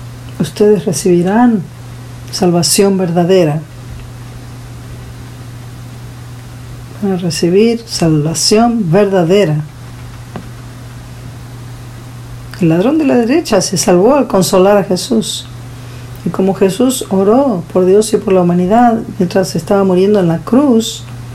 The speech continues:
Dios le dio el beneficio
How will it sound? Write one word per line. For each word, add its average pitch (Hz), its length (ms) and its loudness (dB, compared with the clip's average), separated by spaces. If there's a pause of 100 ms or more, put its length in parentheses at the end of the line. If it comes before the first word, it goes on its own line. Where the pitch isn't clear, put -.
(640)
Dios 294 680 4 (320)
le 190 100 4
dio 214 120 6
el 233 60 4
beneficio 196 840 2